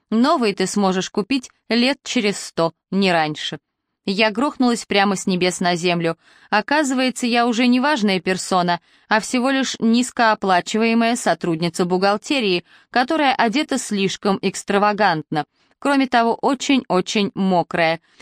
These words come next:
Мне не стоило задирать нос перед этими людьми, потому что я стала одной из них, причём только благодаря большой удаче.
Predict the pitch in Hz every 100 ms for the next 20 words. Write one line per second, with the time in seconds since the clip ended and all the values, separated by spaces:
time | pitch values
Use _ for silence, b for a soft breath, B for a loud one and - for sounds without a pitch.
0 | b b - 240 269 294 330 - 359 294
1 | 226 214 214 196 196 208 214 208 196 226
2 | 214 185 220 - 240 208 180 170 - 185
3 | 185 196 226 269 - b b b 254 254
4 | 254 285 320 - 285 247 247 - 269 269
5 | 262 247 208 202 220 208 - 180 170 175
6 | 220 - b b b - 277 269 349 359
7 | - 294 311 294 196 185 185 180 175 202
8 | - 175 180 165 - 175 170 175 175 170
9 | 151 - -